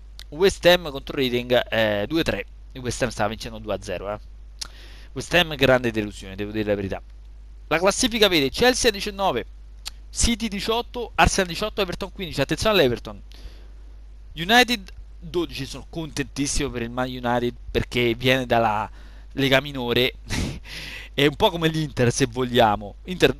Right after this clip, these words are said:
undici punti però quinta in classifica, United dodici punti però quinta in classifica. E paradossalmente Juve e Chelsea... Cioè, co-, quindi come vedete è vero che la serie, è vero, questo ci dimostra comunque che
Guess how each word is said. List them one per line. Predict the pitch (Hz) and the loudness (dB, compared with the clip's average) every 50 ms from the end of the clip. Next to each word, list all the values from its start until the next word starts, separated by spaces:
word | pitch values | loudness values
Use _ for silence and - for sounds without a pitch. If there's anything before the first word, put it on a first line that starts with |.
| - - | -8 -10
undici | 180 185 175 156 165 190 | -10 -8 -8 -6 -8 -8
punti | 180 175 151 147 | -8 -4 -2 -2
però | 135 135 127 | -2 -2 -4
quinta | - 160 156 - 175 | -6 -8 -2 -2 -2
in | 160 | 0
classifica, | - 202 180 - 196 185 165 180 185 | 0 0 0 0 -2 -2 0 0 0
United | 175 160 151 160 156 147 139 | 0 0 2 0 0 0 0
dodici | 135 156 160 - - | -6 -8 -6 -6 -8
punti | 160 165 180 - - 151 | -10 -10 -6 -2 -2 -2
però | 135 135 - | -2 -2 -6
quinta | - 147 127 - | -8 -4 -4 -4
in | 127 | -2
classifica. | - - 147 - - 165 143 123 120 113 - - - - - - - - - - | -2 -2 -2 -2 -2 -2 -2 0 0 -2 -2 -2 -10 -14 -14 -14 -16 -16 -16 -6
E | - - 175 165 | -2 0 0 2
paradossalmente | - 170 185 190 - - 202 185 160 143 143 | 2 2 0 2 2 2 0 2 2 0 0
Juve | 156 160 185 190 185 180 - | 0 0 2 4 4 4 4
e | - 202 | 2 0
Chelsea... | - 180 170 175 - - 160 - - - - - | 4 4 4 4 4 -2 -8 -10 -14 -18 -16 -10
Cioè, | - - - - | -8 -8 -8 -8
co-, | - - 147 | -10 -14 -14
quindi | - - 220 202 165 | -8 -8 -8 -6 -6
come | - 147 151 | -4 0 2
vedete | 156 165 202 202 160 139 120 - - - - - - - - - - - - - - - - - - - | 4 4 4 4 4 2 0 0 -6 -14 -18 -18 -18 -16 -16 -16 -16 -16 -16 -16 -18 -18 -18 -18 -12 -6
è | - 117 | -6 0
vero | 113 151 151 156 143 | 2 4 4 4 4
che | - 143 135 | 4 4 4
la | 120 117 | 6 4
serie, | - - 135 123 117 123 117 | 4 4 0 2 2 4 4
è | 120 | 4
vero, | 127 139 131 123 - - - - - | 4 2 0 0 -6 -8 -16 -18 -16
questo | - - 160 - - 147 | -8 -8 -6 -6 -6 -6
ci | - - 131 | -6 -6 -6
dimostra | 131 143 147 139 131 - 110 | -6 -6 -6 -6 -4 -4 -4
comunque | 123 131 127 - 131 120 | -4 -6 -4 -2 -2 -2
che | - - 127 123 113 - | 2 4 4 4 4 2